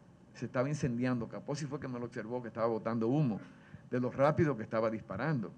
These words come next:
Y disparaba a personas, no disparaba a otra cosa. El, el romper la, lo que es la, la infantería de Wessing nos tomó a nosotros posiblemente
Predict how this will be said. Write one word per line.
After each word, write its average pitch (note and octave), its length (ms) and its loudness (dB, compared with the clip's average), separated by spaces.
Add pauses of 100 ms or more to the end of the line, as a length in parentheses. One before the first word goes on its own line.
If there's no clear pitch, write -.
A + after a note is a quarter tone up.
(320)
Y A2 80 -6
disparaba B2+ 560 -2
a G#2 160 -6
personas, G#2+ 580 -2
no F#2 140 -6
disparaba G2+ 440 -6
a - 20 -6
otra F2+ 220 -10
cosa. C#3 340 -4 (2250)
El, D#3 280 -8
el D#3 120 -4
romper D3+ 420 4
la, D#3+ 360 6
lo C3+ 180 2
que D3+ 160 2
es E3+ 100 4
la, G#2+ 640 -4
la C3 80 0
infantería C#3 460 2
de D#3+ 80 6
Wessing C3+ 420 0 (540)
nos C3+ 180 0
tomó D3+ 280 2
a E3+ 40 2
nosotros C3 560 -2
posiblemente C#3+ 720 -2